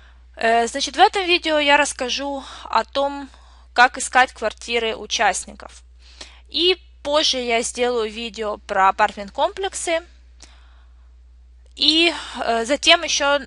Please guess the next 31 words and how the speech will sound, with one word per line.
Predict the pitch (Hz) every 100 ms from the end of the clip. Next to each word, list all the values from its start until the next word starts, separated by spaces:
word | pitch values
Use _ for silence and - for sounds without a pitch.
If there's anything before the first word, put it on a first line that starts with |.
| -
сделаю | - 254 262 262 254 -
одно | 220 240
видео | 233 262 269 254 233 233 214 - -
для | 208 240
тех, | 254 240
у |
кого | 226 226 220
есть | 208 196
дети, | 247 320 -
и | 233
кому | 220 214
важно, | 208 214 208 208 190 202 - -
э, | 196 190 196 202
с-, | - -
школы, | - - 269 330 359 247
чтобы | - 226
были | 226 226
хорошие, | - 226 226 220 -
как | - 220 220 - - -
найти | 208 202 226
информацию | 220 202 196 196 190
об | 185
этом. | 135 - 214 - - - - -
Но | 330 427 277 - -
в | 220
этом | 294 294
видео | 262 247 247 233
давайте | 214 220 220
сосредоточимся | 226 208 214 202 202 240 - 214 214
на | 196 190
поиске, | - 220 214 - 190